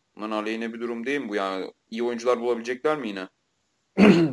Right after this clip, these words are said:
Speaker 2: Niye bulamazsın Antkan? Yani şimdi, şimdi senin söylediğin sistem çalışmasa,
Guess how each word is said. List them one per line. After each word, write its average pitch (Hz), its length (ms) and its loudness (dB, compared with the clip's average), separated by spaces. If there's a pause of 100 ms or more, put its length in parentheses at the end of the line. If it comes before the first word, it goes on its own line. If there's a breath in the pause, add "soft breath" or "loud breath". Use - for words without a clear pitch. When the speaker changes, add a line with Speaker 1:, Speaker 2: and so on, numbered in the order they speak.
Speaker 2:
Niye 107 480 -2
bulamazsın 185 580 8
Antkan? 147 460 6
Yani 139 340 4
şimdi, 139 400 0
şimdi - 880 2
senin 143 280 6
söylediğin 151 460 8
sistem - 440 6
çalışmasa, - 800 8